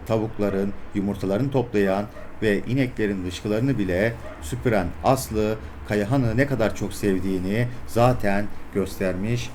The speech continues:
ve itiraf etmişti. Ve buna Çiğdem Hanım ve Gamze Hanım asla inanmıyorlardı. Çünkü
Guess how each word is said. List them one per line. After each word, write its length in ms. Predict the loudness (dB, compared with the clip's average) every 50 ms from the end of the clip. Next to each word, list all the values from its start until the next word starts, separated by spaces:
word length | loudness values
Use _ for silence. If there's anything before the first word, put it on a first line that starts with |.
| -2 0
ve 140 | 0 0 0
itiraf 500 | 0 -2 -4 -2 -2 -2 -2 0 0 -2
etmişti. 580 | -4 -4 -4 -6 -6 -4 -2 0 0 0 0 0 -6 -10 -12 -12 -8 -2
Ve 180 | 0 0 0 0 -2 -6 -8 -8 -8 -2 0
buna 380 | 2 2 2 2 0 0 -2 -6 -8 -12 -12 -12 -12 -12 -12 -14 -14 -14 -12
Çiğdem 380 | -8 -4 -2 -2 2 2 2 2
Hanım 360 | 2 -2 -2 -2 -2 -2 -4 -4 -6 -10 -10 -2 2
ve 180 | 2 2 2 0 -2 2
Gamze 320 | 2 2 2 4 4 4
Hanım 380 | 4 4 2 2 2 0 0 -2 -2 0 2
asla 440 | 2 2 2 2 2 2 2 2
inanmıyorlardı. 1080 | 2 0 -2 0 0 -2 0 -2 0 0 0 2 2 2 2 2 0 0 0 0 0 -2 -6 -12 -14 -14 -14 -8
Çünkü 540 | -2 2 2 2 2 2 0 0 0 0